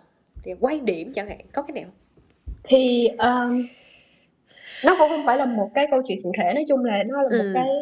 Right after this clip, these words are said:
Speaker 2: ờ, một cái moment thôi. Thì,
Speaker 1: Dạ.
Speaker 2: thì hồi trước thì em làm thì, em làm thì, kiểu như, kiểu như, dùng màu sắc á,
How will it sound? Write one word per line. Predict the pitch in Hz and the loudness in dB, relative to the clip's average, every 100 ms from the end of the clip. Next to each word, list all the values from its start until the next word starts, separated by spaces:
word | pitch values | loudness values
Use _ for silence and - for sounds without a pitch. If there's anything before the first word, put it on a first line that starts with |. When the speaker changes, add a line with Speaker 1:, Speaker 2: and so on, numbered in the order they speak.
| 285 | -2
Speaker 2:
ờ, | 254 233 233 233 _ _ _ _ _ _ _ - | -2 -4 -8 -12 _ _ _ _ _ _ _ -4
một | 208 | 2
cái | 277 | 4
moment | 269 247 233 220 214 | 4 4 0 0 0
thôi. | 233 233 | -2 2
Thì, | 226 202 - _ _ | 0 0 -12 _ _
Speaker 1:
Dạ. | 196 202 | 0 4
Speaker 2:
thì | 247 226 208 208 | 6 4 2 2
hồi | 214 | 2
trước | 226 359 | 2 4
thì | 269 208 | 4 4
em | 202 247 254 | 2 0 2
làm | 233 190 220 | 2 0 -2
thì, | 196 180 175 - - - - - _ _ _ _ - | -4 -4 -8 -18 -20 -10 -10 -10 _ _ _ _ 0
em | 254 | 2
làm | 254 202 202 | 4 2 0
thì, | 214 196 190 | 2 2 0
kiểu | 185 | 0
như, | 240 262 247 240 240 240 233 - _ _ _ _ _ _ _ _ | 2 4 4 2 2 0 -2 -10 _ _ _ _ _ _ _ _
kiểu | 226 | 4
như, | 247 294 277 262 226 - | 6 4 2 2 2 2
dùng | 226 220 | 2 2
màu | 220 | 0
sắc | 214 359 | 0 0
á, | 370 | 2